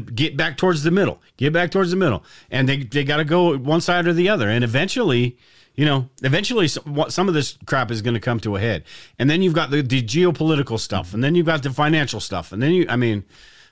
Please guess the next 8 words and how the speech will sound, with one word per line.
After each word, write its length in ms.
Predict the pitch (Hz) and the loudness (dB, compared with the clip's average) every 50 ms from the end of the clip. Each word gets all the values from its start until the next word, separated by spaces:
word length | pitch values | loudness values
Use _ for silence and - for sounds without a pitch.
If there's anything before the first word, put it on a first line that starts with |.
| _ - | _ -2
holy 200 | 170 208 147 110 | 0 0 0 0
crap. 360 | - 113 113 107 80 - _ | -2 -2 -2 -2 -2 -4 _
But 220 | - 110 101 - - - - - - - - | -4 -4 -4 -4 -6 -12 -20 -20 -14 -4 0
you 80 | 151 185 | 2 2
know 80 | 208 | 4
what? 160 | 220 214 - - | 2 0 0 0
I, 220 | 156 170 151 - - 190 - - - - - _ _ _ _ _ _ _ _ _ - - - | -2 -2 -2 -4 -8 -18 -20 -20 -20 -20 -20 _ _ _ _ _ _ _ _ _ -20 -12 -10
I, 140 | 139 131 | -10 -10